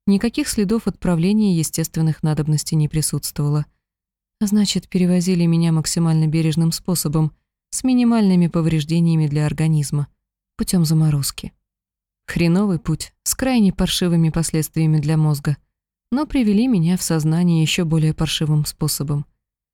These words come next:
Эта тварь влила в меня женское возбуждающее средство. Его вкус я знала, и такое ни с чем не спутаешь.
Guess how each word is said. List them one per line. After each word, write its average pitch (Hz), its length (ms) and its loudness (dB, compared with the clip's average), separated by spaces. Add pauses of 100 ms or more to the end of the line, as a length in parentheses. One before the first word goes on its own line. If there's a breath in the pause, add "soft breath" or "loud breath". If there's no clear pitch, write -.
(140)
Эта 214 220 2
тварь 190 320 2
влила 170 340 2
в 165 60 0
меня 165 240 2
женское 165 420 0
возбуждающее 156 800 0
средство. 156 600 -2 (640)
Его 196 220 4
вкус - 340 -2
я 175 160 2
знала, 175 300 2
и 156 100 2
такое 165 340 -2
ни 165 120 2
с - 60 -4
чем 170 240 0
не 156 80 2
спутаешь. - 640 -6